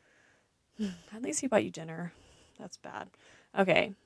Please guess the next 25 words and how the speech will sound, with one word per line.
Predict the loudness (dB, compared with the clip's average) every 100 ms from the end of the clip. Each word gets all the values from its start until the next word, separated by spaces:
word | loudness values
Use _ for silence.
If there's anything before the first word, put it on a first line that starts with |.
| _ _ _ _ _ _ _ _ -20 _ _ _ _ _
Last | -4 2 8 8 8 2
one. | 4 6 8 8 6 2
I | -4
saved | 0 2 2
this | 2 0
for | 2
the | 0
finale. | 10 12 12 10 4 4 4 2 _ _ -20 -20 _ -12
This | 2 2 2
is | -2 6
my | 8 10 8 6 4
younger | 0 0 -2
brother. | -6 -4 -2 4 4 4 0 _ _ _ _ -8
This | -6 -4
one | 8
is | 10 10 8
good. | -2 0 -2 -8 -20 -20 -20 -20 -20 -20 -12
So | 2 6 6 4 2 0
let's | 0 0 0 0 4 6 6
just | 0 -8 -10 -6
get | -2 -2 -2 -4
to | -4 -2
it. | 0 -2
He | -4 -6
says, | -4 2 4 4 2 -2